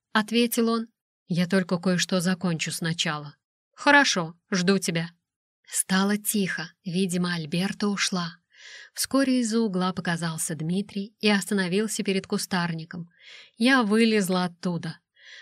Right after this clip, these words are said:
Одного взгляда на его лицо было достаточно,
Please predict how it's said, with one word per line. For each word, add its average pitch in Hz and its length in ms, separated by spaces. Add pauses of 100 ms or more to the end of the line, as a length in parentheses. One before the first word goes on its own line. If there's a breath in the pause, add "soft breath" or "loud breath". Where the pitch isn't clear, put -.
(120)
Одного 202 480
взгляда 208 580
на 190 160
его 185 240
лицо 185 420
было 185 240
достаточно, 202 920